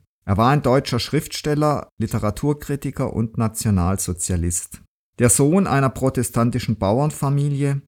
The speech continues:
studierte an der Ludwig-Maximilians-Universität in München Geschichte und Germanistik. Ab neunzehnhundertsechs war er beim C H Beck Verlag als literarischer Beirat und Übersetzer tätig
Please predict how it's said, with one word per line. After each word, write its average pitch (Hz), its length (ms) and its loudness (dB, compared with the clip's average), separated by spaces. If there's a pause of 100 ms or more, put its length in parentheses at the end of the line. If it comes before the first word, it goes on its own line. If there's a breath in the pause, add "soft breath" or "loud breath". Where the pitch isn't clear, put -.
(160)
studierte 151 800 0
an 117 120 2
der 107 120 0
Ludwig-Maximilians-Universität 117 2000 -2
in 104 160 2
München 127 560 0 (100)
Geschichte - 580 -4
und - 440 0 (100)
Germanistik. 92 840 -2 (200)
Ab 127 180 2
neunzehnhundertsechs 147 1080 2
war 120 180 0
er 120 120 0
beim 117 260 0
C 120 260 0
H 110 120 2
Beck - 280 -4
Verlag 151 640 -6 (160)
als - 220 -2
literarischer 107 720 -4
Beirat 139 640 -4
und - 100 -6
Übersetzer 110 720 -4
tätig - 600 -8